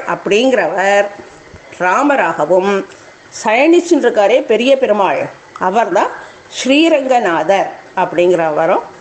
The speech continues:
நம்ம இன்னைக்கும் போய் ஸ்ரீரங்கத்துல சேவிச்சுன்னு இருக்கோம். நம்ம இப்ப இந்த ஸ்ரீராம நவமி உற்சவம் கொண்டாடின்னு இருக்கோம் இல்லையா?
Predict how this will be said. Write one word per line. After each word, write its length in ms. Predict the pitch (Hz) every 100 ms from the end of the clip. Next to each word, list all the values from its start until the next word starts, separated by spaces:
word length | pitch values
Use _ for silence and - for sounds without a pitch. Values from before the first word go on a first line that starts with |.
| - - - -
நம்ம 280 | 285 220 247
இன்னைக்கும் 520 | 254 226 254 - - -
போய் 180 | 208 403 - - -
ஸ்ரீரங்கத்துல 640 | 226 262 269 180 143 165 466 - - -
சேவிச்சுன்னு 440 | 196 214 233 - 175
இருக்கோம். 600 | 151 - 156 156 160 165 - - - -
நம்ம 320 | - 175 190 190
இப்ப 260 | 185 180
இந்த 220 | 175 170 175 -
ஸ்ரீராம 520 | 202 220 226 220 196
நவமி 380 | 175 180 180 175
உற்சவம் 440 | 175 - 190 190
கொண்டாடின்னு 440 | 170 170 180 190 196
இருக்கோம் 300 | 175 175 165
இல்லையா? 520 | 156 165 202 247 190